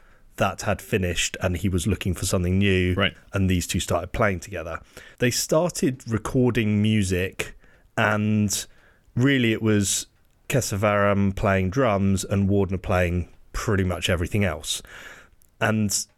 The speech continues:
Speaker 1: they recorded Delusions of Grandeur, which was their first E P release,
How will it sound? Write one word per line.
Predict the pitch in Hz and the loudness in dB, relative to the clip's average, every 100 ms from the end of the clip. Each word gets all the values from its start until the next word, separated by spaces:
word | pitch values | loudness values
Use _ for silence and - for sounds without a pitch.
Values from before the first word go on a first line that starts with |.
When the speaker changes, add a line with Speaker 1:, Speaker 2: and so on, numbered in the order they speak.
| _ | _
Speaker 1:
they | - 117 | -2 0
recorded | 120 - - 165 139 117 101 - - - - | 0 -2 0 2 4 2 0 -4 -12 -20 -6
Delusions | 127 120 113 107 | 0 2 2 0
of | 98 | 0
Grandeur, | 101 110 104 95 95 87 | 2 2 2 0 0 0
which | 95 - | -2 -2
was | 95 82 | -2 0
their | 107 92 | 0 -2
first | - 98 95 - | 0 0 0 -4
E | 98 95 | -2 0
P | 151 131 | 2 2
release, | 95 87 87 - | 0 0 0 -2